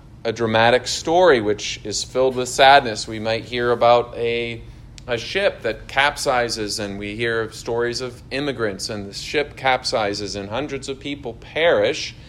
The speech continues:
but there are some who are saved out of the midst of all of that death. And that happened by the decree of God, that these people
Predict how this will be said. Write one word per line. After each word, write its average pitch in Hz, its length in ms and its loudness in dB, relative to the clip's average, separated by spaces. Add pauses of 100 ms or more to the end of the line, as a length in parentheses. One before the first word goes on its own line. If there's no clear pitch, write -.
(160)
but 143 160 0
there 143 180 6
are 139 160 8
some 156 540 2 (260)
who 151 140 2
are 147 140 8
saved 208 800 2 (420)
out 131 160 6
of 117 80 -2
the 120 80 -2
midst 123 320 -2
of 120 140 -4
all 139 340 10
of 123 120 0
that 127 320 0
death. 120 640 0 (500)
And 113 480 -2 (340)
that 143 640 4
happened 120 680 0
by 110 220 4
the 123 80 -2
decree 131 420 -4
of 143 160 -2
God, 175 520 6 (120)
that 117 240 0
these 131 640 -4 (440)
people 196 640 4